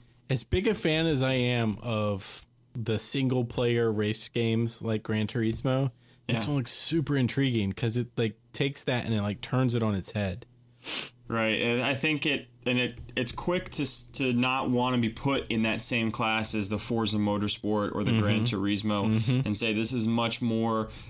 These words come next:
Speaker 2: a racing club game and,
Speaker 1: Yeah.
Speaker 2: uh, a social aspect and really harnessing the power of that connectivity with the PlayStation four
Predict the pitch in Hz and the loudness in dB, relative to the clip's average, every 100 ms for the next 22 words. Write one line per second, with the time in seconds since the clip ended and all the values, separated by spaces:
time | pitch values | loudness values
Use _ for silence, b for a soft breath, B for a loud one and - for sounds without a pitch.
0 | B - 104 104 113 110 117 104 - - | B -4 0 2 2 2 2 -2 -2 0
1 | 117 110 107 107 92 - - B B B | 0 0 0 0 -2 -4 -6 B B B
2 | - - 107 104 113 104 101 98 98 - | -8 -2 0 2 2 2 2 0 0 0
3 | - 131 123 120 120 107 104 107 - 107 | 2 2 0 0 2 0 0 -2 0 -2
4 | 107 107 110 120 120 110 120 113 117 120 | 0 0 2 2 0 0 0 0 0 0
5 | 113 104 - 107 107 104 101 101 95 - | 0 0 -2 0 0 0 0 0 -2 -2
6 | 110 104 - 104 104 101 104 101 107 107 | -2 0 -2 0 0 2 0 -2 -4 -2
7 | 104 104 101 101 92 110 107 | -2 0 -2 -2 -2 0 0